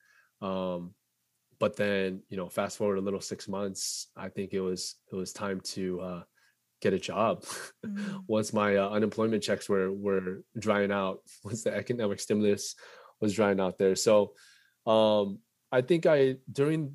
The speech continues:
Speaker 1: that time, I started to come to grips of, like, "Hey, like, you know, sports is great. Um, for anyone that's looking to get into sports, it's awesome." And I say, like, "Go, go at it with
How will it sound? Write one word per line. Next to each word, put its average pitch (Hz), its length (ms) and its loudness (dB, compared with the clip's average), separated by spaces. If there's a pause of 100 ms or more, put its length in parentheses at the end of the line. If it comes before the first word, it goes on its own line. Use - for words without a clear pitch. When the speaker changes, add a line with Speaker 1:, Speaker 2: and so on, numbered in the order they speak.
(100)
Speaker 1:
that 120 280 -2
time, 135 680 0
I 107 260 2
started 113 380 4
to 113 120 -4
come 113 220 -4
to 110 80 -2
grips 104 340 0
of, 95 160 0
like, 98 300 -2
"Hey, 127 300 2
like, 92 300 0 (180)
you 110 100 -4
know, 95 180 -2
sports 170 440 -2
is 117 120 0
great. 104 400 -2 (240)
Um, 98 360 -6
for 123 160 0
anyone 151 340 4
that's 113 260 0
looking 110 360 -2
to - 140 -6
get 101 180 0
into 101 220 -6
sports, - 720 -4
it's 101 360 -4
awesome." 110 560 -2 (600)
And 107 560 2
I 104 120 -2
say, 107 340 2
like, 98 260 -4
"Go, 107 520 2
go 110 180 0
at 104 140 2
it 110 100 0
with 101 180 -2